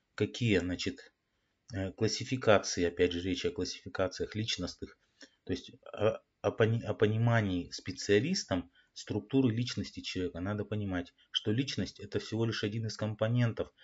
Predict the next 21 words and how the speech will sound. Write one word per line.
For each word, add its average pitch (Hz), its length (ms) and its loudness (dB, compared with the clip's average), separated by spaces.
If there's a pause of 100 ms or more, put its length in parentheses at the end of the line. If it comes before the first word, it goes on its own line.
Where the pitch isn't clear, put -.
(180)
индивидуальности 98 760 -2
человека. 90 540 -2 (460)
И 110 160 -2
он 104 400 -2 (360)
важный, 104 640 2
большой, 98 540 0
да, 104 180 2
мы 92 140 -4
часто 92 320 -2
о - 20 -2
нём 90 160 -2
упоминаем, 92 580 -4 (220)
но 104 60 -6
тем 101 240 -2
не 101 60 -2
менее, 101 380 -2 (440)
понимание 107 540 0
психических - 680 -6
функций, 101 400 -6
основ - 440 -4
основ - 460 0